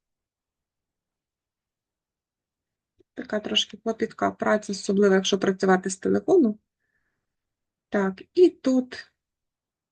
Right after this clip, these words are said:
роз'єднуємо безпосередньо біля джерела струму. Загальну силу виміряємо зараз. Так, замикаємо коло і дивимося, що покази не змінились.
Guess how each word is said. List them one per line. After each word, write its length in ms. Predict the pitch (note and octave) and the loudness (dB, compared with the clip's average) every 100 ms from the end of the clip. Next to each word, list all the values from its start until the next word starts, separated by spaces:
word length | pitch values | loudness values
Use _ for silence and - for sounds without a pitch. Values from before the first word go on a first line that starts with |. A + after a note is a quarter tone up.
| _ | _
роз'єднуємо 1200 | A3 G#3 G3+ A#3 D4+ F4+ E4+ E4 D#4+ D4+ D#4 D4 _ _ _ _ _ _ _ _ | 0 0 0 0 2 4 2 2 0 0 -2 -8 _ _ _ _ _ _ _ _
безпосередньо 720 | A#3+ - A#3+ - B3 C#4 D4 | -14 -8 -10 -4 -2 0 -2
біля 280 | C4 A3+ G#3+ | -2 -2 -2
джерела 380 | G3 G#3 G#3 A3 | -2 -4 -2 -4
струму. 560 | - - A#3 A3+ F#3+ F#3+ - | -8 -4 -2 0 -2 -4 -2
Загальну 640 | G3+ G#3 A#3 A#3 G#3+ G#3 - _ _ _ _ | 0 2 2 2 0 -2 -6 _ _ _ _
силу 460 | - - A#3 G3+ | -18 -2 0 0
виміряємо 600 | F#3+ G3 F#3+ F#3+ G#3 G3+ | 0 0 0 -2 -6 -8
зараз. 520 | G#3 - G#3+ A3+ - - _ _ _ _ _ _ _ _ | -10 -10 -10 -8 -10 -12 _ _ _ _ _ _ _ _
Так, 360 | - G#3 F#3+ F#3+ | -2 0 0 -4
замикаємо 720 | - G#3+ G3 F#3+ F#3 G3 A3+ | 2 4 4 2 2 2 0
коло 440 | - F#4+ F4+ F4 - _ _ _ _ - | 2 4 4 2 -4 _ _ _ _ -8
і 80 | G#3 | -2
дивимося, 440 | A3+ C4 D#4+ F#4+ | 0 4 4 4
що 160 | - B3+ | 0 -4
покази 340 | A#3 B3+ C4 | -6 -6 -6
не 120 | B3+ | -6
змінились. 640 | B3+ B3 A#3+ A3+ A3+ - | -6 -6 -4 -6 -8 -16